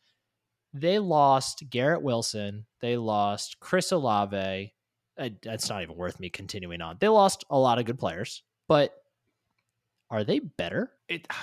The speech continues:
Speaker 2: <sighs> this is hard. I think they'll be worse offensively. I, I think they have no other option but to take a step back 'cause I think that highly of Garrett Wilson and Chris Olave. Like, I don't wanna disrespect,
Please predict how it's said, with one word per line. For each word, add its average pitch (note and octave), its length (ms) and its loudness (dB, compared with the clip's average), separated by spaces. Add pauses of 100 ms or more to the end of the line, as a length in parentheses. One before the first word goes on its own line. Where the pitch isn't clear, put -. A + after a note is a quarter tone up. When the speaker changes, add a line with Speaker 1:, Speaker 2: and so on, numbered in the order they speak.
(120)
Speaker 2:
<sighs> - 260 -20
this B3 160 -6
is C4+ 60 -10
hard. G2+ 360 -2 (340)
I C#3+ 120 -2
think A3 180 -2
they'll D#4 80 0
be F#3 140 0
worse C#3+ 260 2
offensively. G#2 720 -2 (500)
I, C#3+ 160 4
I C3+ 120 2
think C#3+ 640 -6
they B2+ 200 -4
have A#2 240 0
no B2+ 220 2
other B2 220 -2
option A2 360 -4
but C#3 140 -6
to C#3 40 -10
take B2+ 240 -8
a A#2 60 -10
step B2 260 -6
back B2+ 240 0
'cause C3 120 -8
I B2+ 60 0
think B2 220 -6
that A2 220 -2
highly A2+ 400 0
of G#2 180 -10
Garrett G#2+ 240 -2
Wilson G2+ 300 -8
and F#2 100 -14
Chris G2+ 220 -10
Olave. E2+ 520 -12 (300)
Like, C3+ 100 -2
I C3 60 6
don't D3 140 10
wanna D#3 160 2
disrespect, B2+ 720 -2